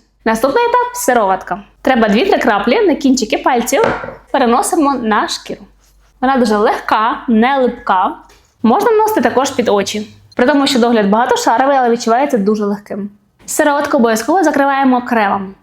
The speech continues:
Має гелеву легку текстуру. Тоді, як я його знайшла, я кожного ранку тішуся, яке воно приємне. Це як ритуал любові до себе. Я думаю, вам вже видно, наскільки шкіра ожила,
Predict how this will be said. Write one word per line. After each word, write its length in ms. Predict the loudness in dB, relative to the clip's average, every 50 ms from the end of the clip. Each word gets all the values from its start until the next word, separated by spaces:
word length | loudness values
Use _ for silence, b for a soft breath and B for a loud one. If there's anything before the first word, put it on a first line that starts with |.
| _ _ _
Має 280 | -2 0 0 0 0 0
гелеву 300 | 0 2 2 2 2 2
легку 280 | 0 0 0 -2 -2
текстуру. 500 | -2 -2 -6 -8 -8 -6 -6 -6 -6 -10 -14 _ _ _
Тоді, 200 | 0 2 2 2
як 120 | 2 2
я 80 | 0 2
його 140 | 2 2 2
знайшла, 380 | 2 2 2 2 0 0 0 0 -2 -2 -6 -6 -4
я 240 | -2 0 0 0 -2 -2 -2
кожного 560 | 0 0 0 0 0 0 0 0 -2 -2 -2 -2
ранку 400 | 0 0 0 0 -2 -2 -6 -6
тішуся, 380 | -4 -6 -6 -6 -6 -6 -6
яке 180 | -6 -4 -4 -4
воно 220 | -4 -2 -4 -4
приємне. 580 | -6 -6 -6 -4 -2 -2 -4 -2 -4 -6 -6 -8 B B B B B
Це 120 | -2 0 0
як 140 | 0 0
ритуал 360 | -2 0 2 2 2 2 2 2
любові 240 | 0 2 0 0
до 120 | 0 -2 -4
себе. 320 | -4 -6 -6 -6 -6 -8 -10 _ _ _ -4
Я 160 | -2 0 2
думаю, 220 | 2 2 2 2
вам 160 | 2 2 2
вже 140 | 2 2 2
видно, 280 | 2 2 2 2 2 2
наскільки 380 | 2 0 0 -2 0 0 -2
шкіра 420 | -4 -2 -2 0 0 2 2 2 2
ожила, 560 | 2 2 2 2 2 2 2 0 0 -2